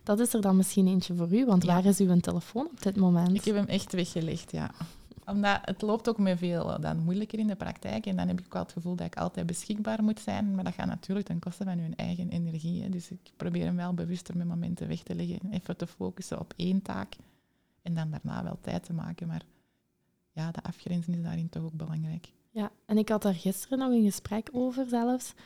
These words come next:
Speaker 1: Ehm, heel vaak, eh, hoort je mensen onderling erover bezig van ja, een, eh, een digitale detox doen en, eh, de telefoon moet meer aan de kant. Maar anderzijds, diezelfde mensen, als je die dan, eh, vierentwintig uur niet antwoordt,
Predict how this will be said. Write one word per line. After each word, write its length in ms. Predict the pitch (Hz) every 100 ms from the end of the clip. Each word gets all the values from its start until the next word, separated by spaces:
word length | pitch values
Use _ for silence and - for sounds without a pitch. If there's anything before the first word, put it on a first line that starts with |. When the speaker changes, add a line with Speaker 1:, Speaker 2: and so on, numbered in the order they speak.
| - - - _
Speaker 1:
Ehm, 380 | 202 196 196 196 220
heel 280 | - 202 240
vaak, 300 | 214 190 190
eh, 340 | - - 185 180
hoort 300 | 185 220 -
je 100 | 190
mensen 460 | 180 190 226 196
onderling 680 | 202 214 233 202 190 185 196
erover 320 | 185 185 185
bezig 340 | 175 190 190 185
van 200 | 190 180
ja, 420 | 190 214 214 208
een, 140 | 190
eh, 180 | 180 175 175 - - - -
een 160 | 190 190
digitale 600 | 208 196 190 180 185 180 175
detox 680 | - 226 233 233 208 202 185
doen 380 | 208 226 220 214
en, 260 | 185 180
eh, 80 | 175 175 175
de 100 | 175
telefoon 560 | 185 180 - 226 233
moet 180 | 233 202
meer 200 | 202 202
aan 140 | 190
de 60 | 190
kant. 320 | 196 185 190 - - - -
Maar 220 | 180 170 -
anderzijds, 580 | 214 269 214 175 170 -
diezelfde 500 | 175 165 185 202 185
mensen, 380 | 175 175 - -
als 140 | 170
je 100 | 180
die 120 | 180
dan, 300 | 185 175 170 - _ _ _
eh, 180 | 175 170
vierentwintig 680 | 160 185 196 175 175 170 170
uur 200 | 175 175
niet 220 | 175 175
antwoordt, 720 | - 175 202 254 277 285 -